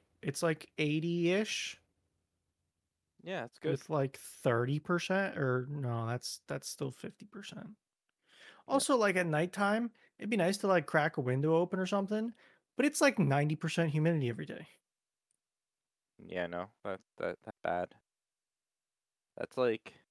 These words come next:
Speaker 2: it's like you go outside and you just feel bad. Like, you can't even just go outside and enjoy it. It's like everything feels sticky, everything feels like you're swimming through the air.
Speaker 1: Yeah, no. Not, not great.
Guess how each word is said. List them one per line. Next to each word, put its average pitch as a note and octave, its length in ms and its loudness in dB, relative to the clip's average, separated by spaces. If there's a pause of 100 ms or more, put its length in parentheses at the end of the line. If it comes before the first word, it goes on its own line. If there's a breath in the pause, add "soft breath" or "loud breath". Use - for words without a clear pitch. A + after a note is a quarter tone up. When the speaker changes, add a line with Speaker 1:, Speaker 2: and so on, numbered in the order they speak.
(600)
Speaker 2:
it's D3+ 80 -12
like G#3 140 -10
you F3+ 100 -8
go D#3+ 160 4
outside C#3 300 4
and B2+ 80 -2
you A2 80 -2
just - 160 -8
feel G#2+ 280 2
bad. E2 280 4 (320)
Like, G#2 220 -8
you G2 60 -20
can't C#3 300 -4
even A#2 300 -6
just A2 160 -10
go G#2+ 100 6
outside G#2 300 2
and F2+ 140 -6
enjoy F2 320 -2
it. C#2+ 100 -4
It's - 140 -12
like G2+ 260 -8
everything G#2+ 320 -2
feels F#2 260 -8
sticky, G2+ 480 -8
everything F#2 300 -8
feels F2+ 400 -6
like F2 320 -6 (680)
you're - 120 -20
swimming F#2+ 600 -10
through G2 140 -6
the F2 180 -6
air. F2 320 2 (600)
Speaker 1:
Yeah, - 200 -10 (160)
no. F#3 200 -16 (520)
Not, E3 240 -8 (220)
not D3+ 200 -8
great. - 160 -18